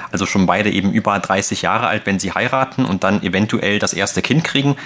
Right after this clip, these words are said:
Also viele in Taiwan haben schon noch so einen eher vielleicht traditionelleren Lebensentwurf, dass sie also zuerst heiraten und dann ein Kind bekommen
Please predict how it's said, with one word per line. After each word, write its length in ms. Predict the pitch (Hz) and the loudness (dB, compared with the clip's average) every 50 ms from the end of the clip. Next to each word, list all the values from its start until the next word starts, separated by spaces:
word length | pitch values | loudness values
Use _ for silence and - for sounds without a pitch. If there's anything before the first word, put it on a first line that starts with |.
| - - - - | -14 -12 -8 -4
Also 140 | - 104 95 | 0 0 0
viele 360 | - 117 117 113 110 107 107 | 2 2 2 2 2 2 2
in 140 | - 104 95 | 0 0 0
Taiwan 540 | - 101 104 107 101 104 104 104 101 98 | 0 2 0 0 0 0 0 2 0 2
haben 200 | 95 95 101 98 | 0 0 0 0
schon 260 | - - - 110 110 110 | 0 0 0 2 2 4
noch 200 | 107 104 - - | 2 2 0 0
so 140 | - 95 | 0 0
einen 280 | - - 95 101 98 95 | 0 2 2 2 0 0
eher 300 | - 92 101 104 104 104 | 0 -2 0 0 0 0
vielleicht 340 | - - 92 95 92 - - | -2 -2 -2 -2 -2 -2 -4
traditionelleren 960 | - 98 95 98 90 - - 98 92 98 113 117 110 104 101 98 95 92 - | -2 -2 -2 -2 -2 -2 -2 0 0 2 2 0 2 2 4 4 4 2 2
Lebensentwurf, 840 | - 107 127 143 139 - - - 117 110 - 123 117 117 113 - | 0 0 2 2 2 0 2 0 0 0 2 2 2 2 2 2
dass 160 | - 98 - - | 0 -2 -2 0
sie 120 | 101 92 | 0 0
also 140 | 87 - 92 | 0 0 -2
zuerst 500 | - - - - 98 98 107 - - - | -2 -4 -4 0 0 0 -2 -2 -4 -2
heiraten 520 | 98 98 98 98 98 95 - - 98 95 | 0 0 0 0 0 -2 0 0 0 0
und 180 | - - 87 92 | 0 0 0 2
dann 120 | 92 95 | 2 2
ein 180 | - 78 90 - | 2 2 0 0
Kind 260 | - 113 139 160 - | 2 2 2 2 2
bekommen 400 | - 127 - 131 120 123 120 | 0 0 2 2 4 4 4